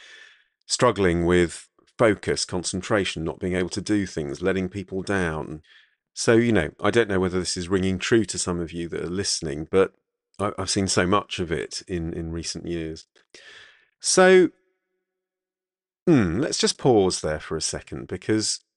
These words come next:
I've really raced through a lot of the kind of whys and hows and whats. Um, what else? So there's all these, all these marginal things as well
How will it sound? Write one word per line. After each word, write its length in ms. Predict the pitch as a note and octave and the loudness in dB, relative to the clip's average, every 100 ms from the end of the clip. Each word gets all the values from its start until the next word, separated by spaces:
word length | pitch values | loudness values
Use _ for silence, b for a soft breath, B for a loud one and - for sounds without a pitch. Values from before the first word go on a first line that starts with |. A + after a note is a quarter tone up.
| _ - | _ -6
I've 160 | A#2 A2+ | -2 2
really 220 | A#2 G#2+ | 4 4
raced 360 | A2+ G#2 - | 4 2 0
through 320 | - G#2+ F#2+ F2+ | -2 2 4 4
a 80 | |
lot 120 | F#2 F2+ | 2 2
of 320 | F2 - - _ _ _ _ _ _ _ | -2 -6 -20 _ _ _ _ _ _ _
the 180 | F#2 F#2+ | -10 -10
kind 440 | - - G#2+ G2 F#2 | -10 -8 -2 0 2
of 360 | F2 E2 - - | 0 -4 -16 -16
whys 540 | F#2+ G2+ F#2+ F2 E2 | -4 0 2 2 0
and 320 | F2 E2+ E2 _ _ _ _ - | -2 -4 -6 _ _ _ _ -6
hows 560 | A2 F#2 E2 E2 D#2+ - - | -2 0 0 -2 -4 -8 -8
and 460 | E2+ E2 E2+ E2+ | -8 -6 -6 -8
whats. 640 | E2+ F#2 - - - - - - | -2 0 0 -2 -2 -2 -4 0
Um, 460 | F#2+ F#2+ F#2+ F#2 - B B B _ _ _ _ _ | 2 4 2 0 -2 B B B _ _ _ _ _
what 320 | F#3 A3 G3 | 0 4 6
else? 480 | G#2+ C#2+ - - - | 4 2 -2 -4 -4
So 200 | - C#3+ | 0 2
there's 180 | D3+ F3+ | 4 4
all 80 | A3 | 2
these, 240 | G#3 - - | 0 -2 0
all 160 | D#3+ D#3+ | 4 6
these 180 | D3 A#2 | 4 4
marginal 640 | B2+ C#3 C#3 A#2+ G2 E2+ | 2 4 2 2 0 -2
things 400 | - F2 D#2+ E2+ | -4 -6 -6 -4
as 160 | E2+ | -4
well 420 | F#2 F#2 D#2+ - | 2 2 2 -2